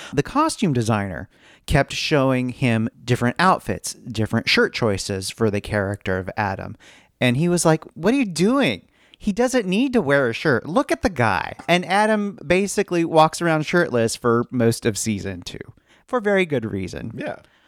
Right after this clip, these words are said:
Speaker 1: John Fleming is very easy on the eyes.
Speaker 2: Indeed.
Speaker 1: So, friends and family, that is what we thought of episode one of season two, Some Kind of Magic.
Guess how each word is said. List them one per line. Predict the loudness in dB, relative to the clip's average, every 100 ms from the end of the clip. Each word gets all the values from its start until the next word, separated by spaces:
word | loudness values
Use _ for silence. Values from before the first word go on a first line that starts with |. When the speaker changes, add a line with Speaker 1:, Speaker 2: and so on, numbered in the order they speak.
| _ _
Speaker 1:
John | -2 -2
Fleming | 0 0 2 0
is | -4
very | -4 -4 -4
easy | -10 -14 -14 -18
on | -20
the | -20 -20 _ _
eyes. | -20 -18
Speaker 2:
Indeed. | -14 -12 -12 -14 -18 _ _ _
Speaker 1:
So, | -2 0 0
friends | -2 0
and | 0
family, | 0 0 0
that | 2 0
is | 2
what | 2 2 2
we | 0 0
thought | 2 0 2 -2 -2
of | -4 2
episode | 0 0 2 0 2
one | 0 2
of | 0
season | 0 -2 -4 -8
two, | -6 -6 -6 -14
Some | -4 2 2 0 -4
Kind | -4 -2 -2 -4
of | -8 -8
Magic. | -10 -8 -2 0 0 -2